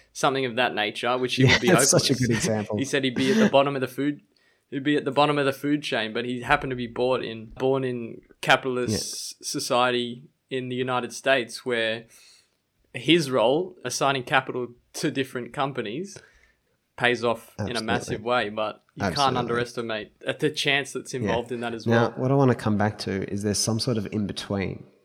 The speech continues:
Speaker 2: where between, like, all the massive things you have no control over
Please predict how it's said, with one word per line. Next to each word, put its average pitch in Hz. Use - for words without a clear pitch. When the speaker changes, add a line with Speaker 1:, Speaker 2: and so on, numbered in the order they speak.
Speaker 2:
where 107
between, 120
like, 117
all 110
the 107
massive 101
things 101
you 101
have 92
no 98
control 95
over 90